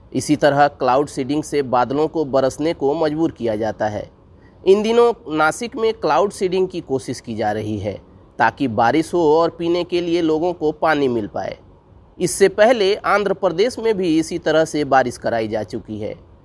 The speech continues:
चीन जैसे देशों में तो आर्टिफिशियल रेनिंग पुरानी बात हो चुकी है। दिलचस्प बात यह है कि क्लाउड सीडिंग टेक्निक का यूज़ हवाई अड्डों में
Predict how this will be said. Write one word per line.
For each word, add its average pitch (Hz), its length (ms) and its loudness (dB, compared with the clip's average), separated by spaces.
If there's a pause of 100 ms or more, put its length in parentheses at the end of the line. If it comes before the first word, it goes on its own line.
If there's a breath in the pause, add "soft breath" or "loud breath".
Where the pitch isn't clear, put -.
(320)
चीन 143 220 4
जैसे 143 320 2
देशों 139 340 0
में 156 180 2
तो 160 160 -2
आर्टिफिशियल 147 720 0
रेनिंग 156 400 -2
पुरानी 143 400 0
बात 110 280 -2
हो 117 80 -6
चुकी 107 320 -10
है। 101 340 -8 (580)
दिलचस्प 175 600 2
बात 180 300 2
यह 202 200 0
है 170 220 2
कि 202 160 -10
क्लाउड 185 400 0
सीडिंग 220 380 -6
टेक्निक 185 420 -4
का 170 100 0
यूज़ 156 320 0
हवाई 135 340 2
अड्डों 143 280 0
में 131 300 -2